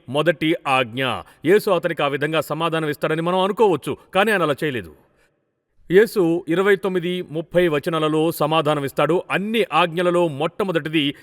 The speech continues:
"ఇజ్రాయేలు, మన దేవుడైన యెహోవా వినుము. యెహోవా ఒక్కడే. నీ దేవుడైన యెహోవాను నీ పూర్ణ హృదయంతో, నీ పూర్ణాత్మతో, నీ పూర్ణ మనస్సుతో, నీ పూర్ణ శక్తితో ప్రేమింపవలను. ఇదే మొదటి ఆజ్ఞ" అని చెప్పాడు. ఇప్పుడు యేసు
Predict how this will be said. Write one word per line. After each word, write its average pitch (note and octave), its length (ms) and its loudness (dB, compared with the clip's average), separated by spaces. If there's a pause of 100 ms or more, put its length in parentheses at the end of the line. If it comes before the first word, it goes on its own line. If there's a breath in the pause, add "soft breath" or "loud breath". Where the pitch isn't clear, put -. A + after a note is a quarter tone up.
(120)
"ఇజ్రాయేలు, F3+ 760 4 (240 soft breath)
మన F3 180 2
దేవుడైన F#3 760 2
యెహోవా F3+ 500 2
వినుము. D3+ 420 -4 (200 soft breath)
యెహోవా E3 420 2
ఒక్కడే. D#3+ 420 0 (160 soft breath)
నీ E3+ 140 -2
దేవుడైన F3+ 400 0
యెహోవాను E3+ 500 0
నీ D#3+ 120 -2
పూర్ణ F#3 320 -4
హృదయంతో, F3 560 0 (240 loud breath)
నీ D3+ 100 0
పూర్ణాత్మతో, F3 680 0
నీ E3 180 0
పూర్ణ E3 360 -2
మనస్సుతో, F3 540 0
నీ E3 140 0
పూర్ణ E3+ 300 -2
శక్తితో E3 360 -2
ప్రేమింపవలను. D#3+ 720 -2 (260 soft breath)
ఇదే F3 480 6
మొదటి E3+ 440 0
ఆజ్ఞ" D3 320 0 (500)
అని D#3+ 140 0
చెప్పాడు. G2 440 -6 (720)
ఇప్పుడు F3+ 380 2
యేసు C#3+ 720 0